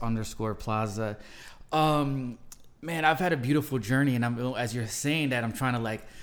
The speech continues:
go and, like, paint a picture looking back, you know, as you, as you're saying that, to, to walk the audience through my journey. But I would start by saying is that, you know, it was, it just kind of happened, right? Like, this is just my happen. But now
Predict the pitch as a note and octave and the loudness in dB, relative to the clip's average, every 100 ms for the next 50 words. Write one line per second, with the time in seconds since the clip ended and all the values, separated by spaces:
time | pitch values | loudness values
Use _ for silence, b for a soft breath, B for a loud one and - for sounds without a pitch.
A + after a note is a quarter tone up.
0 | B - C#3 C3+ B2+ A#2+ G#2 - C#3+ C3 | B -2 2 2 2 0 -4 -2 2 2
1 | A#2 D#3 C#3 A#2+ A#2 B2+ A#2+ A2+ G#2 D3+ | 0 -2 0 2 2 2 2 2 6 6
2 | A#2+ G#2+ A#2 A#2+ A#2 G#2+ A#2+ A2+ A2 A2 | 4 -2 0 2 2 0 -2 -4 -4 -4
3 | C3+ D3 B2+ A#2 A2+ G#2+ B B - A#2 | -4 -2 -4 -4 -6 -8 B B -6 0
4 | B2+ E3+ F#3+ C#3+ A2+ A#2+ A#2+ A#2 - - | 2 2 0 0 2 0 0 -2 -4 -8
5 | C#3 C#3 C3 A#2+ B2 A2+ G#2+ B2 B2 A#2 | -6 -2 0 0 0 0 0 0 0 -2
6 | A2+ B B - D3 D#3 C#3+ - G3+ F3+ | -6 B B 2 4 4 2 2 2 2
7 | D3+ B2 - C3+ B2+ B2 B2 F#2+ C3+ B2+ | 0 0 0 0 0 -4 -6 -6 -4 -2
8 | A2 G#2+ B2 A#2+ A#2+ A2 - b b b | -4 -2 0 2 0 -4 -12 b b b
9 | b C#3+ E3 D3+ C#3 C3+ D3 D3+ D3+ A2+ | b 0 4 4 4 2 2 2 2 0
10 | - - C#3+ F3 F3+ D#3+ B2 B2 B2 A#2+ | -6 -4 -2 -2 2 2 2 4 4 2
11 | G#2+ F#2+ A2+ A#2 G2 D3 D3+ C3 C3 C3 | -2 -2 -2 -2 -2 -2 -2 -2 -2 0
12 | B2+ B2 A#2 A2+ A#2+ C3+ D3+ E3 C3+ B2+ | 0 0 -2 -2 0 4 6 6 2 -2